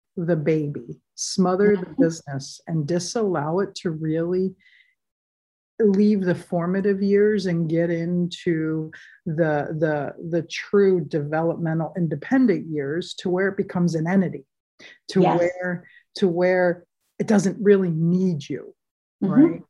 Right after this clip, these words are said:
Speaker 1: You probably,
Speaker 2: Yep.
Speaker 1: uh, when, when you get to, to that point in business, you probably need the business more than the business needs you,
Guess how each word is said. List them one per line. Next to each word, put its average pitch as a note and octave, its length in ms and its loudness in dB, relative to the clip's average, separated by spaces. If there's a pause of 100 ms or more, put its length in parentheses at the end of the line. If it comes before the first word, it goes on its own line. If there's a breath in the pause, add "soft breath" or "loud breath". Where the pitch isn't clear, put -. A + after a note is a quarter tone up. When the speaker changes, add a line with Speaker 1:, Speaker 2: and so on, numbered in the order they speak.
(260)
Speaker 1:
You A#3 160 2
probably, F#3 600 2 (120)
Speaker 2:
Yep. F#3 140 -4
Speaker 1:
uh, - 20 -12 (240)
when, G3 260 2
when G3+ 140 4
you B3+ 160 -2
get A3+ 280 -6
to, G#3 320 -2
to G3 120 -4
that F3+ 260 0
point G#3 280 2
in G3 120 2
business, F#3+ 520 -2
you A#3+ 80 -8
probably A3 300 0
need F3 180 -2
the E3+ 80 -4
business E3 480 -2
more G3 320 2
than G3 160 2
the F#3 80 0
business E3+ 460 -6
needs D#3 240 -4
you, A3 440 2